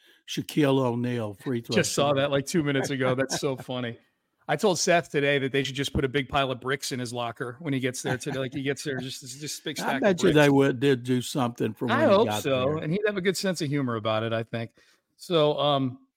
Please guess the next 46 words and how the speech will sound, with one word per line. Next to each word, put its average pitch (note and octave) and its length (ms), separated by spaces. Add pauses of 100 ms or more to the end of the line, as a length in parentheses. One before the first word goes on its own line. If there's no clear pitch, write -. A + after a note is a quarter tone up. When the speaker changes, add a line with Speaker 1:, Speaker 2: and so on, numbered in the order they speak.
(180)
Speaker 2:
well, F3 100
let's A#3 160
get B3 160
into A#3+ 160
this F#3 200
injury D#3+ 320
report, C3+ 580
um, C3 340
because, C3+ 460
uh, C3+ 340
if D3 100
we D#3+ 120
don't, D3+ 400
it's C3+ 160
as, C#3+ 180
as D3 380
long F#3 200
as E3+ 120
this E3+ 180
thing D3+ 200
is, D#3+ 200
John, C3 260
we D3+ 100
might D3+ 180
need C#3 160
to C3+ 40
take D3 200
this C3+ 100
podcast C#3+ 540
into C3+ 180
Friday. C#3 540 (460)
This D#3+ 100
is F3 60
the D#3+ 60
longest D3+ 420
injury D3 280
report C3+ 320
I've C3+ 120
ever C3+ 120
seen D3 320
for C#3 140
an C3 80
N C#3 100
F C3+ 100
L B2+ 140
team. C3 420